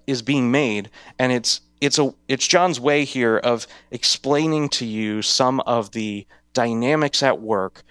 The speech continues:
uh, and so he's writing in this structure to give flourish, to give, uh, uh, elaboration to, to these ideas. We're gonna look at what John says is the, um,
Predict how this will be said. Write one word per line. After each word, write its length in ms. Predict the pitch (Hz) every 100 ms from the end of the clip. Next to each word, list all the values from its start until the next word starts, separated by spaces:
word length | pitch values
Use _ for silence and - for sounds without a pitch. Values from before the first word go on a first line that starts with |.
| _ _ -
uh, 320 | 110 101 98 - _ _ _ _ _ _ _ _ - 151
and 120 | 123
so 200 | 143 131
he's 240 | 139 123
writing 360 | 147 151 143 139
in 200 | 135 131
this 160 | 123
structure 460 | - - 131 - 127
to 100 | -
give 220 | 113 123 -
flourish, 520 | - 135 131 123 -
to 100 | 110
give, 320 | 117 107 - - - -
uh, 300 | - 110 101 98 - _ _ _ -
uh, 220 | 107 -
elaboration 920 | 120 123 120 113 110 113 - 104 98
to, 280 | - 117 117 - -
to 160 | 123
these 240 | 113 110 113
ideas. 600 | 110 107 120 113 - - _ _ _ _ - - - - -
We're 100 | 151
gonna 100 | 165
look 160 | 175 175 - -
at 440 | 147 143 - - - 120
what 200 | 147 127
John 260 | 156 151
says 340 | 143 156 139 131
is 200 | 127 -
the, 340 | 127 120 117 - -
um, 420 | 113 113 113